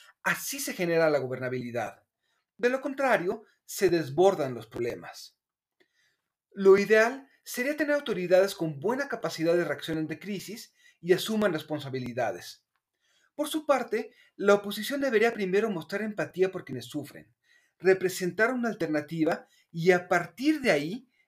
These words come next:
exigir cuentas. Sin embargo, nos hemos acostumbrado a que la oposición brinque de su asiento, exija cabezas,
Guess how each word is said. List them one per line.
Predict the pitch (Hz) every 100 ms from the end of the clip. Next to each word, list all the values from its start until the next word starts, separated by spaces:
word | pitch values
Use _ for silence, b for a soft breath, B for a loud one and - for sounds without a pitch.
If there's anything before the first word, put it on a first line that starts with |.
| _
exigir | 160 - 170 175 156
cuentas. | 139 123 107 - - - - _ _ _ _ _ _ _ _ _ _ _
Sin | - - 208 190
embargo, | 185 220 226 160 190 - b b _
nos | 185 190 277
hemos | 302 302
acostumbrado | 277 175 185 175 175 180 220 -
a | 147
que | 160
la | 156
oposición | 147 139 - 180 165 131
brinque | 185 254 262 233
de | 160
su | 139
asiento, | 135 - 156 139 156 196 b b b _
exija | 175 - - 247 285 262
cabezas, | 151 143 131 156 185 -